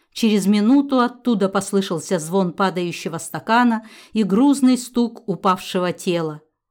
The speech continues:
Старик, оставшийся сидеть в приёмной, ждал минут двадцать, затем вошёл в кабинет. Секретарь, знавший, что Матвей Николаевич был учителем генерала Лукошина и его другом,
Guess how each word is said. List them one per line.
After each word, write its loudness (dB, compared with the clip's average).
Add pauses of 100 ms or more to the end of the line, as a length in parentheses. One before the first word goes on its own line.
(880)
Старик, 2
оставшийся 0
сидеть 0
в -20
приёмной, 4
ждал 2
минут 4
двадцать, -6 (200)
затем 2
вошёл -2
в -18
кабинет. -6 (580)
Секретарь, 0
знавший, -2
что -6
Матвей 0
Николаевич -2
был 0
учителем 0
генерала -2
Лукошина -8 (260)
и 0
его 2
другом, 0